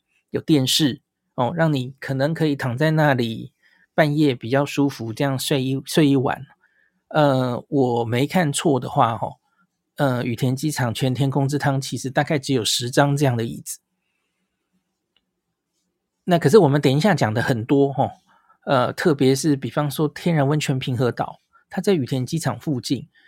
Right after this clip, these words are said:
那它期待有很多人是因为红眼班机，那要消掉、消磨掉时间，那可能在那里会有过夜需求的哦。它根本就准备了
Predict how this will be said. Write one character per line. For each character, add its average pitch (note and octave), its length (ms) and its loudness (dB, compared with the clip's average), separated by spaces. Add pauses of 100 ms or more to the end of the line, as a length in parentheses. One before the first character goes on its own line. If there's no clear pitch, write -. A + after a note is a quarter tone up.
(200)
那 E3 120 0
它 G3+ 180 -2
期 D3+ 720 -4
待 D3 300 4
有 C3 240 0
很 A#2+ 300 -2
多 D3+ 260 2
人 A#2+ 220 0
是 D3+ 180 -4
因 C#3+ 140 -2
为 C#3 100 2
红 C3+ 260 2
眼 B2 160 2
班 B2+ 240 0
机， B2+ 340 -8 (480)
那 C3 340 -4 (580)
要 D#3 100 0
消 D#3 300 4
掉、 D3 320 4
消 F3+ 180 0
磨 C#3 160 4
掉 D3+ 160 2
时 A#2 220 -4
间， C3 360 0 (100)
那 C3+ 320 -2 (100)
可 C3 140 -2
能 A#2+ 180 -2
在 D3 140 0
那 D3 240 2
里 C3 280 -8 (200)
会 C#3 280 0
有 B2 300 -6
过 D#3+ 220 6
夜 D3+ 180 4
需 D#3+ 240 0
求 G#2+ 300 0
的 - 140 -2
哦。 A#2+ 180 -2 (520)
它 - 120 -2
根 B3+ 180 2
本 F#3+ 100 4
就 A3 120 0
准 C3+ 260 -2
备 F#3+ 160 4
了 C3+ 340 4